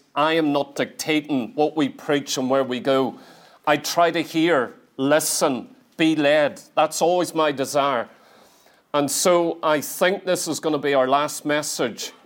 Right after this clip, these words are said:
on the Valley series. We've done an entire series on the God of the valleys.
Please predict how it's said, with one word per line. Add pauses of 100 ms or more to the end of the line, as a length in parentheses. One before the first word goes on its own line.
(960)
on
the
Valley
series. (400)
We've
done
an
entire
series (180)
on
the
God (100)
of
the
valleys.